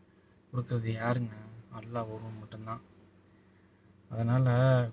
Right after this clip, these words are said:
கொஞ்சம் சிந்திச்சு பாருங்க. நம்மளோட கேரண்டி, நமக்கு கேரண்டி கிடையாது. நம்மளுடைய வாழ்க்கை தான் நம்மளுடைய கேரண்டியே. நம்மளுடைய வாழ்க்கை வந்து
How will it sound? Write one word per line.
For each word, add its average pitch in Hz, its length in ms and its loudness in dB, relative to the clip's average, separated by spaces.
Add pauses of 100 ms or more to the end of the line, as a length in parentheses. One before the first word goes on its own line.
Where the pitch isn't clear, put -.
கொஞ்சம் 143 540 0 (120)
சிந்திச்சு 143 340 -2
பாருங்க. 113 300 -2 (880)
நம்மளோட 131 400 4
கேரண்டி, 143 720 6
நமக்கு 127 380 0
கேரண்டி 160 220 6
கிடையாது. 117 360 2 (580)
நம்மளுடைய 120 480 2
வாழ்க்கை 143 500 2
தான் 156 280 4 (560)
நம்மளுடைய 117 360 4
கேரண்டியே. 120 500 4 (1120)
நம்மளுடைய 131 240 8
வாழ்க்கை 160 680 6
வந்து 143 260 6